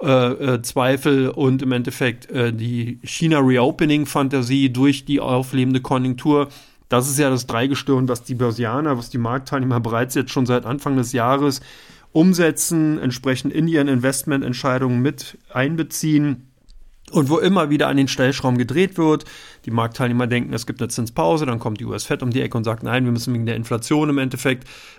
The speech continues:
weiter an den, an den Zinstempo frisch Schritt halten, beziehungsweise festhalten.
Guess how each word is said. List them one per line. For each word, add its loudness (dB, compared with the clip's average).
weiter 2
an 0
den, -2
an -4
den -2
Zinstempo 0
frisch -4
Schritt 0
halten, -2
beziehungsweise -2
festhalten. -2